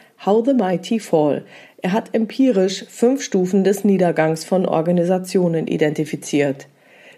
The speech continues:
Die dritte Stufe, die empirisch erwiesen zum Niedergang führt oder gerade dieser Tipping Point ist, den hat er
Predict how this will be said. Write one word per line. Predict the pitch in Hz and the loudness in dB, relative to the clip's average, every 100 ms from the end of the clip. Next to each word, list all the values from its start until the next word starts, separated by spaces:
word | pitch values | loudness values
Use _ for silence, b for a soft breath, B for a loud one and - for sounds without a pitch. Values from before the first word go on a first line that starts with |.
| - | -2
Die | 202 | 0
dritte | 208 311 339 | 2 0 0
Stufe, | 320 - 247 208 160 | -2 0 0 2 0
die | 151 160 - | 0 -4 -4
empirisch | 160 156 - 277 269 - | -4 -4 -2 0 0 -2
erwiesen | - 208 180 190 185 185 180 180 - - | -4 -2 0 -2 -2 0 0 -4 -14 -20
zum | - 175 156 156 | -6 -4 -4 -6
Niedergang | - 214 208 147 143 131 | 0 2 2 0 -2 -4
führt | 135 - 151 147 | -6 0 0 2
oder | 165 170 | 2 2
gerade | 165 165 170 175 | 0 -2 -4 -2
dieser | 180 180 190 185 | -2 0 0 0
Tipping | - 302 269 190 | -4 -2 -2 -2
Point | - 135 135 - | 2 2 0 -4
ist, | - 165 240 - - B B B B B - | -2 0 0 -2 -20 B B B B B 0
den | 240 330 | 0 2
hat | 208 196 | 0 0
er | - 208 208 | 0 0 0